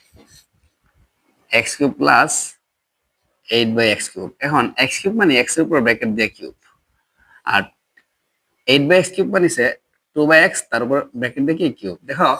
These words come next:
x এর উপর কিউব দিলে এক্স কিউব হইব, আর টুর উপর কিউব দিলে হবে এইট, x এর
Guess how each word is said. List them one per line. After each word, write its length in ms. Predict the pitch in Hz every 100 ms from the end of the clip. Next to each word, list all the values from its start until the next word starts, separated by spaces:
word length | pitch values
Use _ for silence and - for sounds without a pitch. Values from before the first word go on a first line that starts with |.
| - - - 123
x 20 | -
এর 60 | 180
উপর 120 | 180 170
কিউব 120 | 170
দিলে 120 | 170 131
এক্স 100 | 113 -
কিউব 140 | 131 -
হইব, 160 | 104 104 -
আর 60 | 107 -
টুর 120 | 165
উপর 120 | 170 175
কিউব 120 | 180 165
দিলে 120 | 185
হবে 120 | 185 165 196
এইট, 120 | 220 - - - 113
x 20 |
এর 60 | -